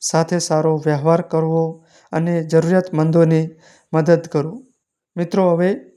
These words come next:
આપણે જાણીશું એવા ઉપાય વિશે જેણે કરવાથી જીવનની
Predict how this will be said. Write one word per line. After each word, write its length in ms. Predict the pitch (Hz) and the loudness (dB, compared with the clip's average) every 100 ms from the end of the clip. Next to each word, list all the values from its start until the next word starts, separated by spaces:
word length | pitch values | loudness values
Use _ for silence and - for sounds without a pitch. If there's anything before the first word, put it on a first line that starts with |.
| _ _ _ _ _ | _ _ _ _ _
આપણે 280 | 165 175 185 | -2 0 -4
જાણીશું 580 | 165 156 180 175 185 - | -2 -2 -2 -4 -8 -4
એવા 320 | 165 165 170 170 | 0 4 2 0
ઉપાય 320 | 165 175 165 | -4 0 0
વિશે 340 | 156 156 170 | -2 -6 -6
જેણે 320 | 156 156 156 160 | -4 -2 -2 -2
કરવાથી 500 | 160 151 156 156 156 | -2 0 0 -2 -6
જીવનની 800 | 147 - 160 180 175 151 - | -6 -2 2 2 2 0 -4